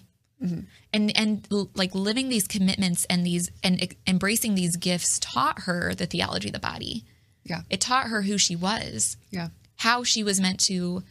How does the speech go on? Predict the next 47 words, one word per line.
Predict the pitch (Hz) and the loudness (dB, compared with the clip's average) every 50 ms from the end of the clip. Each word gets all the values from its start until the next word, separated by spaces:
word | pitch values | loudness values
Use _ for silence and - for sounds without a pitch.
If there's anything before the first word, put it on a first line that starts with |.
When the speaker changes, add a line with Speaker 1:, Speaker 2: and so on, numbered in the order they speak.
| - - _ _ _ _ _ _ - 185 | -18 -20 _ _ _ _ _ _ -6 -2
Speaker 2:
be | 185 190 | 0 0
a | 175 | 2
gift | 175 180 170 - 180 | 2 0 -2 -4 -4
of | - | -6
herself | 175 170 156 - 190 190 190 180 - | -4 -2 -2 -2 -2 -4 -4 -6 -6
to | - - 175 | -6 -4 -2
another | 175 175 - - - - - 214 208 - - | -2 -2 -4 -4 -6 -6 -8 -10 -12 -10 -8
Speaker 1:
Yeah. | 202 185 180 170 170 - - - | -6 -4 -4 -4 -6 -10 -6 -2
Speaker 2:
in | 196 190 | 0 0
her | 180 180 185 | 0 0 -2
family. | - - 185 185 190 190 196 - - 202 190 185 - | -2 -2 -2 0 -2 -2 -6 -8 -8 -8 -8 -6 -4
Speaker 1:
Yeah. | 190 175 165 165 170 - - _ _ _ _ _ - - - - - - - | -4 -4 -4 -4 -6 -10 -14 _ _ _ _ _ -18 -16 -16 -16 -14 -8 -4
Another | 190 190 196 196 240 | -2 0 0 0 0
thing | 226 208 180 175 | 0 0 0 0
that | 175 170 | 0 -2
I | 165 | -2
was | 156 160 156 | -2 -2 -2
always | 160 156 156 156 | -2 -4 -4 -4
really | 160 160 160 156 | -4 -4 -4 -4
struck | 147 - - 156 151 151 - | -4 -4 -4 -6 -6 -6 -8
by, | - 170 165 160 156 156 160 180 - - | -8 -6 -4 -4 -4 -4 -6 -8 -10 -8
um, | 175 170 160 165 165 | -6 -4 -4 -2 -2
in | 160 | -2
her | 165 165 156 | 0 0 0
story | - - - 165 160 156 156 147 147 - - - | 0 0 -2 -4 -4 -4 -4 -4 -4 -6 -6 -6
is | 170 160 - - | -6 -4 -4 -4
she | - - - 165 | -2 -2 0 0
says, | 151 - 170 160 160 156 156 - - - - | 0 0 0 0 -2 -2 -2 -2 -2 -4 -4
it's | - 208 208 214 | -10 -8 -8 -6
either | - 311 370 415 349 | -4 -4 -2 -2 -2
her | 214 185 190 190 196 | -2 -2 -2 -2 -2
or | - 185 170 | -2 -2 0
Enrico | 165 151 151 156 147 143 151 143 | 0 0 0 0 0 -2 -4 -4
that | 143 139 - | -4 -4 -4
says | - - 135 139 - | -4 -4 -4 -4 -4
this, | - - - - | -2 -2 -2 -2
actually, | 73 73 - - - - 76 - - - - - - - - - - - - - | -2 -2 -2 -4 -2 -2 -4 -6 -8 -10 -14 -18 -16 -16 -18 -18 -20 -20 -10 -4
but, | - 175 165 160 | -2 0 2 2
um, | 156 147 139 135 156 - - - - _ _ _ - - | 2 0 0 -2 -6 -10 -12 -16 -20 _ _ _ -16 -10
the | - 156 147 - - | -8 -6 -6 -6 -6
people | - - 180 180 185 175 | -4 0 0 2 2 2
asked, | 160 170 170 170 160 - - | 2 2 2 2 2 2 0
"How | 165 160 170 170 | 0 2 2 2
did | 175 175 | 2 2
you | 160 151 147 | 0 0 0
endure | 147 147 143 139 139 147 151 | 0 0 0 -2 -2 -2 -2
this?" | 175 196 226 226 - - - | -2 -2 -2 -2 -2 -2 -2